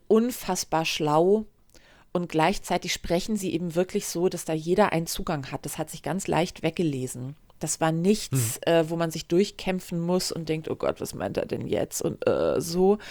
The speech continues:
Speaker 1: Es ist ein, kein Wälzer. Und,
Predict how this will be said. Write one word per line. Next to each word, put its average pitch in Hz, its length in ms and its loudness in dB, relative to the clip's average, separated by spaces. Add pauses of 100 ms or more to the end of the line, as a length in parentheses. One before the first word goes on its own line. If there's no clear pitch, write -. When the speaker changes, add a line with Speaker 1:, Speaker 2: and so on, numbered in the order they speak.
(540)
Speaker 1:
Es 165 120 -8
ist 175 200 -2
ein, 170 320 2 (180)
kein 208 540 2
Wälzer. 202 800 8 (1080)
Und, 180 400 2